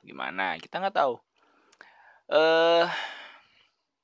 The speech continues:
oke lah,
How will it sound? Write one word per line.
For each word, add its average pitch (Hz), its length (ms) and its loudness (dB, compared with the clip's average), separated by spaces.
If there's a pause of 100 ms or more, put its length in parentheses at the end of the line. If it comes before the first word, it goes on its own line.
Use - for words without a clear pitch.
(3500)
oke 165 240 0
lah, 101 160 2